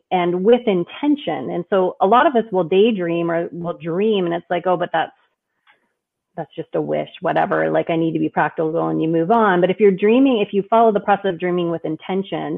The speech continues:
then it's really about, "Okay, I am actually going to make this a practice where I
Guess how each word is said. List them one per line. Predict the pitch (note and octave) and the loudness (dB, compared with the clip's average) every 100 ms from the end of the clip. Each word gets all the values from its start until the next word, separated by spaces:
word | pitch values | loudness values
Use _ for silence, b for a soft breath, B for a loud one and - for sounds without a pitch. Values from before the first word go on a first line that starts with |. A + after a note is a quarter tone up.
| - b b b | -10 b b b
then | F3+ | 0
it's | F3 F3+ | 0 2
really | G#3 B3+ A3+ | 4 6 6
about, | F3+ E3+ E3 E3 E3+ | 4 4 6 4 2
"Okay, | - F#3+ | -2 -2
I | - G3 | 0 0
am | G3 - | 0 0
actually | F#3 G3 - F#3+ F3 D#3+ | -2 -2 -6 -4 -2 -2
going | E3+ E3 | -4 -4
to | F3+ | -4
make | F3 F3 | -4 -4
this | E3+ D#3+ F3 | -6 -8 -8
a | |
practice | - - D4 D4+ - F3 E3+ F3 | -10 -4 -2 -2 0 2 2 0
where | F#3 F3+ D3+ | -2 0 0
I | F3 | -2